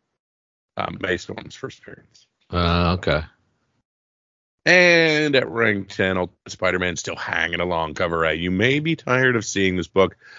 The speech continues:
Speaker 1: but it's hanging on with a ton of sales, even after several weeks. We had some healthy debate on this one on the show. That's our good friends at Comic Book Invest, whether this still deserves to be on the list.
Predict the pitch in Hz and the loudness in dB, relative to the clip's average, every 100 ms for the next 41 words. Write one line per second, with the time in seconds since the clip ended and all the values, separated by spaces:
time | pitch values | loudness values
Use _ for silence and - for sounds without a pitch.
0 | - _ - 82 - 87 101 113 117 104 | -20 _ -6 -6 -6 0 2 4 2 0
1 | 98 90 87 - - 147 160 160 - 135 | -2 -2 -6 -10 -8 -4 -2 -4 -2 0
2 | 120 104 - 147 147 156 117 101 - 113 | 2 2 -2 -4 0 2 2 0 -2 -6
3 | - - 80 76 95 92 - - - - | -6 -14 -12 -4 -2 -4 -12 -20 -20 -14
4 | - 104 - 87 101 120 104 104 113 107 | -4 -4 -4 -4 -2 0 2 4 6 4
5 | 98 92 87 - 90 87 85 - 92 85 | 2 -2 -6 -6 -6 -6 -8 -8 -8 -8
6 | - - 139 120 101 104 95 - 92 80 | -8 2 4 4 4 0 -4 -8 -12 -10
7 | - - 87 90 - - 87 - 90 95 | -12 -12 -10 -12 -12 -12 -12 -14 -18 -6
8 | 92 90 - _ _ - _ - 98 101 | -2 -2 -4 _ _ -20 _ 0 4 4
9 | 98 95 - 123 123 120 101 98 90 95 | 4 0 4 4 4 2 4 4 2 0
10 | 90 85 90 76 - | 0 0 -2 -2 -8